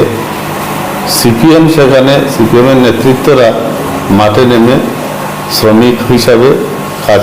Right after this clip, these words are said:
করার চেষ্টা করছেন। তো তাদের এই দ্বি-, দ্বিচারিতা আজকে মানুষ প্রত্যাখ্যান করছে বা করবে। এখন একটা বন্ধ ডাকতে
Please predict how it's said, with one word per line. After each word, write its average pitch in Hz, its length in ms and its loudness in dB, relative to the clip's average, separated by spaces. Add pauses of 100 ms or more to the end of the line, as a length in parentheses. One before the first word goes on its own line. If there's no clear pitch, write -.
(100)
করার 101 160 2 (100)
চেষ্টা 98 280 0
করছেন। 90 360 -2 (880)
তো 113 300 2 (200)
তাদের 131 320 2 (120)
এই 135 260 4 (640)
দ্বি-, 117 200 2 (140)
দ্বিচারিতা 123 600 2 (680)
আজকে 104 240 0
মানুষ 110 380 2 (720)
প্রত্যাখ্যান 101 580 0
করছে 92 340 0
বা 127 140 2
করবে। 90 520 0 (340)
এখন 160 300 0
একটা 135 240 2
বন্ধ 123 440 2
ডাকতে 131 300 2